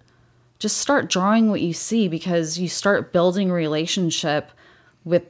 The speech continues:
space and light and how light interacts with different surfaces. And then all of a sudden you have, like, this great appreciation for, like, any surface you look at. You know, as soon as you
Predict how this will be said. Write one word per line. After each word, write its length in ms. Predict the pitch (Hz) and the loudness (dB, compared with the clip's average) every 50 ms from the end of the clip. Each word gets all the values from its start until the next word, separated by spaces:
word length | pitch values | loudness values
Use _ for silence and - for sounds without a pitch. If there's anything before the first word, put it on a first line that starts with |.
| _ _ _ _ _ _ _ _ - | _ _ _ _ _ _ _ _ -14
space 800 | - - - - - - 180 180 175 170 196 185 185 - - 185 | -10 -6 -6 -4 -2 0 2 2 2 2 0 0 -2 -4 -4 -4
and 300 | 165 156 147 147 147 151 | -4 -4 -4 -6 -4 -2
light 500 | 160 165 170 170 170 175 180 - - - - | 0 2 2 2 2 0 -2 -4 -6 -8 -8
and 340 | 165 151 139 131 127 131 - _ _ _ _ _ _ _ _ _ _ - | -6 -4 -4 -4 -6 -8 -10 _ _ _ _ _ _ _ _ _ _ -8
how 240 | - - - 185 165 | -6 -2 2 2 2
light 320 | 160 151 156 156 165 - - | 2 4 2 2 2 0 0
interacts 580 | 175 170 160 160 151 143 151 160 - - - | 0 2 2 4 4 4 4 2 0 -4 -10
with 160 | - - - - | -10 -12 -10 -8
different 340 | 160 151 - 170 143 - | -8 -8 -6 -6 -8 -8
surfaces. 960 | - - - 151 147 - 175 160 - - 185 185 185 180 185 180 - - - - _ _ _ _ _ _ _ _ _ _ _ _ _ - | -8 -6 -4 -4 -4 -4 -6 -8 -4 -2 0 0 2 0 0 -2 -6 -10 -14 -14 _ _ _ _ _ _ _ _ _ _ _ _ _ 0
And 160 | 190 190 190 | 2 4 4
then 340 | 190 196 190 190 175 - - | 4 4 4 2 2 0 0
all 140 | - 190 208 | 2 2 2
of 60 | 208 | 2
a 40 | 208 | 2
sudden 280 | 202 - - 214 214 208 | 0 0 2 2 4 4
you 100 | 196 180 | 2 2
have, 260 | 185 185 185 185 175 | 0 2 2 2 2
like, 220 | 175 175 170 - | 2 0 0 0
this 200 | - 175 160 - | -2 -4 -4 -4
great 600 | - - - 156 147 147 156 180 180 196 190 - - | -8 -8 -8 -10 -6 0 2 2 2 2 2 0 -2
appreciation 1000 | - - - 196 180 170 - - 165 151 147 160 185 - - - 165 147 147 | -4 -4 -2 -4 -2 -2 -2 -4 -4 -2 -2 -2 -2 -2 -4 -4 -4 -4 -6
for, 180 | 139 - - 170 | -6 -6 -6 -6
like, 280 | 143 151 143 143 - - _ - | -4 -4 -4 -4 -6 -10 _ -4
any 240 | 180 190 185 180 151 | 0 0 2 0 0
surface 600 | - - - - 160 185 185 185 143 123 - - | -2 -4 -2 0 0 0 0 -2 -4 -4 -4 -4
you 80 | 151 139 | -4 -2
look 240 | 135 139 170 - 185 | 0 -2 -2 -2 -2
at. 300 | 147 117 80 - - _ - - - | -2 -2 -4 -6 -10 _ -16 -8 -2
You 100 | 180 175 | 0 0
know, 60 | 170 | 2
as 120 | 156 147 | 0 0
soon 300 | - - - 226 226 226 | -2 -2 2 4 4 4
as 340 | 226 220 214 202 190 170 - | 6 4 4 2 0 0 0
you 540 | 196 196 196 185 185 180 180 170 165 - - | 0 0 2 2 2 2 2 2 0 -2 -6